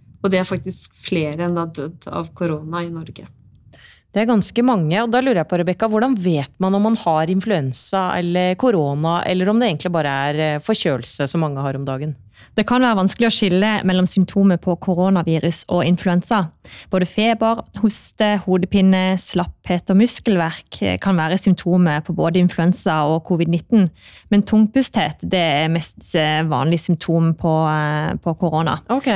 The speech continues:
Speaker 3: Og så kan jo årstiden også gi et visst, eh, pekepinn, da influensasesongen i Norge, den varer vanligvis fra desember til, eh, til april.
Speaker 2: Mm.
Speaker 3: Men det kan ofte være lettere å skille mellom, eh, influensa og forkjølelse.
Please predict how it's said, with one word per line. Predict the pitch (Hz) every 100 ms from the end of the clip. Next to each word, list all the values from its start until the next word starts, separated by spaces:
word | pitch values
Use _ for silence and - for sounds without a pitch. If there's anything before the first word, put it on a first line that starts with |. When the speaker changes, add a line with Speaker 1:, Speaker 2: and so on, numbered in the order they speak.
| 175 - _
Speaker 3:
Og | - 214
så |
kan | 262
jo | 277
årstiden | 175 190 208 - 175 156 156
også | 175 -
gi | 127 123
et | -
visst, | 165 - -
eh, | 175 160 160
pekepinn, | 160 190 175 - - 254 175
da | 175 170 170 160
influensasesongen | 160 165 185 175 165 185 190 196 185 175
i |
Norge, | 175 160 175 196 220
den | 190 185 165
varer | 143 143 160
vanligvis | 147 160 175 170 -
fra | - 160 156 160
desember | 175 - 165 165 165 165 -
til, | - 165 165 -
eh, | - - - - -
til | 190 175
april. | - - 196 - - 214
Speaker 2:
Mm. | 208 165 175 - - - -
Speaker 3:
Men |
det | 214
kan | - 285
ofte | 220 -
være | 202 190
lettere | 160 - - 262
å | 226
skille | 185 208 185 214 202
mellom, | 175 175 175 170
eh, | 160 160 160 160 160 160 160 175
influensa | 190 190 175 196 196
og | 175 -
forkjølelse. | 226 269 320 226 - 175 170 160